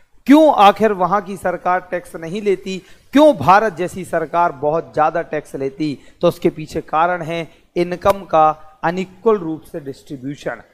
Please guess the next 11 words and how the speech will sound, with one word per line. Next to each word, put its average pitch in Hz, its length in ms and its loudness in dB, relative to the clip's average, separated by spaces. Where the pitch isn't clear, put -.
जो 175 400 -2
आय 180 300 4
है 175 420 -2
वो 165 80 2
अ-, - 200 -6
अ-, - 680 -6
असमान 202 520 0
रूप 190 220 -8
से 196 200 -10
वितरित 175 440 -8
है, 170 380 -4